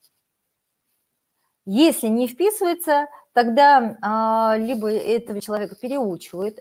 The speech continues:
либо, э, этот человек сам переучивается, либо ищет, э, другую работу. Система, она есть во всем абсолютно.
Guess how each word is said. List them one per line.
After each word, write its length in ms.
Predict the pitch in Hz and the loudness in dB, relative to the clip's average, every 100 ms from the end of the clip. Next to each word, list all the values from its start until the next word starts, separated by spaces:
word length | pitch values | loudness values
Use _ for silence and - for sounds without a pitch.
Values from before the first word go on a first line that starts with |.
| _ | _
либо, 880 | 190 254 254 240 233 214 196 190 202 | -4 -2 2 2 4 2 2 0 -2
э, 60 | 226 | -4
этот 220 | 226 220 | -6 -8
человек 340 | 233 226 220 | -4 -4 -4
сам 360 | - 214 175 170 | -2 0 0 -2
переучивается, 1000 | 208 220 233 240 - 240 247 247 254 247 - - - | -4 -4 -4 -6 -6 -2 -2 -4 -4 -4 -6 -20 -6
либо 280 | 233 370 269 | 0 0 2
ищет, 380 | 254 294 269 - | -2 -4 -8 -6
э, 340 | 220 220 226 214 190 190 180 | -2 2 2 2 -2 -8 -6
другую 320 | 208 233 247 | -4 -2 0
работу. 580 | 214 185 180 - 151 - _ _ _ _ _ _ _ _ _ _ - - 202 | 0 0 -4 -6 -12 -16 _ _ _ _ _ _ _ _ _ _ -20 -14 -10
Система, 720 | - - 277 339 359 190 - - | -8 -8 0 0 2 -2 -4 -8
она 240 | 185 262 | -4 -2
есть 460 | 247 202 247 240 196 | -2 -4 -6 -6 -6
во 140 | 196 | -6
всем 400 | 196 - 233 233 233 | -8 -4 -4 -4 -10
абсолютно. 920 | 180 - 185 180 170 170 _ - | -12 -10 -8 -6 -8 -10 _ -20